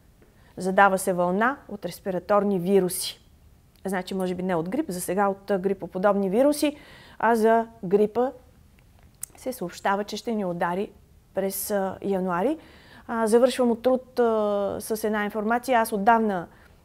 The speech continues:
а, вече коментирах, а, за това, че еколог, а, в България вече стана мръсна дума. Това е точно заглавието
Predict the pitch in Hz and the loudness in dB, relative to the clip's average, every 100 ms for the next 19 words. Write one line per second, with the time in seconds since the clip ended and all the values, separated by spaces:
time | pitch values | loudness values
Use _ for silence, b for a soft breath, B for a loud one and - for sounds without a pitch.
0 | - 214 196 190 - 196 196 196 175 - | -14 -8 -4 -4 0 0 0 -2 -2 -2
1 | 208 196 185 240 262 247 - - b b | -2 -2 0 2 2 0 -10 -20 b b
2 | b 214 214 185 208 208 202 233 240 220 | b -2 0 0 -2 0 0 2 2 0
3 | 208 214 233 - 233 226 214 190 196 214 | 2 0 0 -2 -2 0 0 0 2 2
4 | 214 196 202 214 - 214 214 196 208 208 | 2 0 -2 -2 -2 -2 0 -2 -2 -2
5 | 196 185 190 214 339 - b b b 240 | -2 2 2 2 -2 -6 b b b 8
6 | 262 240 254 240 226 208 208 196 220 208 | 8 8 6 2 0 0 0 4 2 4
7 | 214 220 269 | 0 0 -4